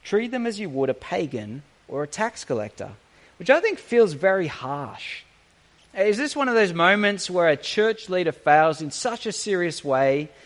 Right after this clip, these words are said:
that they're publicly rebuked and removed from their position? Is this excommunication?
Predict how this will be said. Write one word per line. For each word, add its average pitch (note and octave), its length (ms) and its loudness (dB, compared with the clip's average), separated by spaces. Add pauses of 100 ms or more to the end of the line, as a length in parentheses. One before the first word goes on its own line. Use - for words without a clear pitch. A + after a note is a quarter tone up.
(160)
that C#3 160 -4
they're C3+ 140 4
publicly G3 560 0
rebuked D#3 560 0
and B2+ 220 -8
removed D#3+ 440 0
from C#3+ 120 -6
their C#3+ 100 0
position? E3 680 -8 (400)
Is E3+ 240 -2
this A3+ 240 -4
excommunication? G3+ 1200 -2